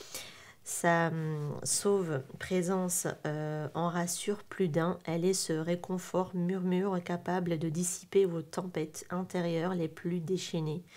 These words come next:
et dissiper les orages menaçants qui planent sur votre vie. Vous allez vous sentir instantanément réconforté en son contact.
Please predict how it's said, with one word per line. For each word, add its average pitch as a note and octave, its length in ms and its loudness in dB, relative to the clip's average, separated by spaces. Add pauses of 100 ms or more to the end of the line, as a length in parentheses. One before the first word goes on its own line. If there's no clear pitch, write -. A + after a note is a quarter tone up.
(540)
et E3+ 100 6
dissiper F#3+ 460 6
les F#3+ 200 8
orages F#3+ 380 6
menaçants G3 560 4
qui G#3 200 -4
planent G3 680 2
sur E3+ 300 -2
votre F3+ 320 0
vie. D#3 260 -2
Vous D#3+ 280 0
allez F3 180 4
vous E3 100 0
sentir E3 560 -2
instantanément F3 800 0
réconforté F#3+ 720 -2
en E3+ 140 -2
son D#3+ 180 -6
contact. D3+ 580 -8